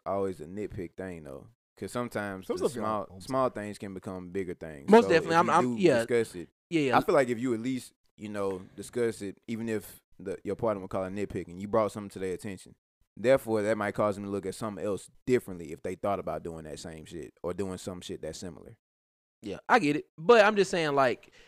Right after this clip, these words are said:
Speaker 3: I'm meaning the fact of living with, with, with somebody, like, everybody's grown, everybody got their own ways. If it ain't really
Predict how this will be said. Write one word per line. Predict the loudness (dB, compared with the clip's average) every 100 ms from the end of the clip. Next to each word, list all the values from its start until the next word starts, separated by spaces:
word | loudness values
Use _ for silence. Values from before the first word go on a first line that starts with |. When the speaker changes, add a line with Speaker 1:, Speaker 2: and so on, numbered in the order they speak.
| _ _
Speaker 3:
I'm | 4 6
meaning | 4 4 0
the | 0
fact | 2 2
of | -2 -6
living | 0 0 0 -4
with, | -6 -4
with, | -6 -6 _
with | -12 -8
somebody, | -8 -2 0 0
like, | -2 -4 -4 _ _ _ _ _ _ _ _ _ _ 2
everybody's | 2 8 8 8
grown, | 2 2 4
everybody | 6 4
got | 4 0
their | 0
own | 0 0
ways. | 0 -2 -8 -14 -20 _ _ _ _ _ _ _ _ _ -2
If | 0
it | 2
ain't | 2 0
really | 0 2 4 2 -2